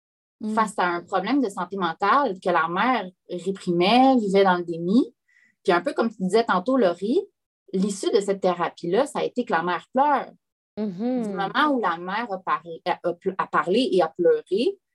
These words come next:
Speaker 2: l'enfant a parlé,
Speaker 3: Mhm.
Speaker 2: l'enfant a marché, l'enfant, euh, était propre, euh, s'est permis d'aller vers une certaine autonomie.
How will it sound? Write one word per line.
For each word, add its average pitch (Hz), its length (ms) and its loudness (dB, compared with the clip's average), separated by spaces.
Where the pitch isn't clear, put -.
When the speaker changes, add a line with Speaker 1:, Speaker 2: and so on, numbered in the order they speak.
Speaker 2:
l'enfant 180 460 0
a 170 120 -2
parlé, 180 640 0
Speaker 3:
Mhm. 190 80 -6
Speaker 2:
l'enfant 175 460 2
a 175 80 2
marché, 214 600 -2
l'enfant, 185 720 2
euh, 160 260 2
était 180 240 -2
propre, 208 640 0
euh, 165 160 0
s'est 185 200 -4
permis 190 340 2
d'aller 190 340 4
vers 185 220 2
une 180 120 -8
certaine 180 320 -10
autonomie. 170 640 0